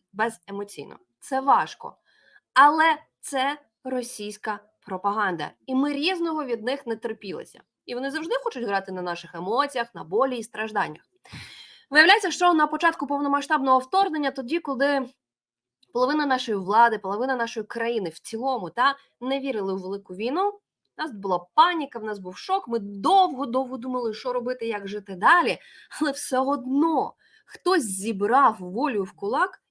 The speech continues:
і придумав суперове іпсо. А давайте забабахаємо Бучу.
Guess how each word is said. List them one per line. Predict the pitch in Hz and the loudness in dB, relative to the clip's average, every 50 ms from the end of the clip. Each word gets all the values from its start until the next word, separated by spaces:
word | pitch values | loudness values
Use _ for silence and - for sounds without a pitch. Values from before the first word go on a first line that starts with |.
| _ - | _ -10
і | - 233 | -10 -10
придумав | - 214 220 220 214 254 269 240 202 - _ _ - - _ | -8 -6 -6 -4 -2 0 0 0 0 -2 _ _ -20 -20 _
суперове | - - - - - - - - 415 415 330 - 320 311 294 285 277 294 294 285 277 269 226 240 233 226 - _ _ _ - | -8 -6 -4 -4 -4 -4 2 4 6 6 6 4 2 0 2 0 0 2 4 6 6 6 6 4 0 0 -4 _ _ _ -12
іпсо. | 220 208 196 - - - - - - 202 175 151 139 - _ _ _ _ _ _ _ _ _ _ _ _ | -12 -12 -10 -10 -12 -10 -10 -10 -8 -8 -8 -8 -8 -12 _ _ _ _ _ _ _ _ _ _ _ _
А | - 185 185 185 | -2 -2 -2 0
давайте | 202 214 233 247 285 302 294 277 - - 202 185 - _ _ | 0 -2 0 2 4 4 4 2 0 -6 -8 -10 -10 _ _
забабахаємо | 202 185 175 202 196 185 185 190 185 180 208 226 226 - - 208 190 202 196 190 | -16 -12 -8 -6 -6 -4 -4 -4 -2 0 -2 -2 -2 -4 -10 -12 -12 -10 -10 -10
Бучу. | 180 175 196 226 220 185 - - - - - | -10 -8 -8 -6 -6 -6 -8 -10 -16 -18 -20